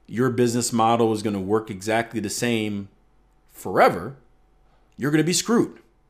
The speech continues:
Blockbuster. Nah, nah, nah, nah, nah. Well,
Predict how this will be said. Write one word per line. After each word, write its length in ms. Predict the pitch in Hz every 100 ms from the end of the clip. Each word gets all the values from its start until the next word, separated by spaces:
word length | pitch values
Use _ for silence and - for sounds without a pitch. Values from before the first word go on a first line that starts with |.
| _ _ _ _ _ _ _ _ -
Blockbuster. 680 | 151 190 - 90 80 - _ _ _ _ _ _ _ _ _ _ _ _ _ _ _ _ -
Nah, 180 | 196 175
nah, 160 | 175
nah, 160 | 165 160
nah, 140 | 156
nah. 240 | 156 151 127
Well, 280 | 160 -